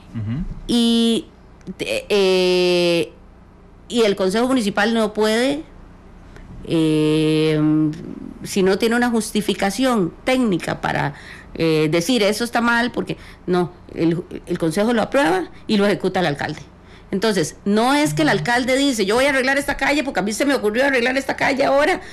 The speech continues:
Speaker 2: porque vamos a ca-, campaña política y le tengo que quedar bien". No, eso no es cierto. Hay, existe una planificación.
Speaker 1: Oiga, entonces eso es un mito.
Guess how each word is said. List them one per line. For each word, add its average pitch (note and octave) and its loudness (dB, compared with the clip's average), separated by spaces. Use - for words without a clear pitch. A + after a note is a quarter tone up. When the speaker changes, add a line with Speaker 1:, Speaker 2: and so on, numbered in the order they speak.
Speaker 2:
porque G3 -2
vamos A3+ 2
a D#4 -2
ca-, E3 0
campaña A3+ 0
política B3 0
y A#3+ 2
le G3 2
tengo A3+ 2
que A#3+ -2
quedar G#3+ 0
bien". A3 0
No, C4 -2
eso C4+ 0
no C#4 4
es C4+ 0
cierto. C#4 -2
Hay, A#3 0
existe C#4+ 0
una B3 0
planificación. G#3+ 0
Speaker 1:
Oiga, D#3 2
entonces D3 0
eso G#3 -2
es G3 -4
un B2+ 0
mito. A#2+ -2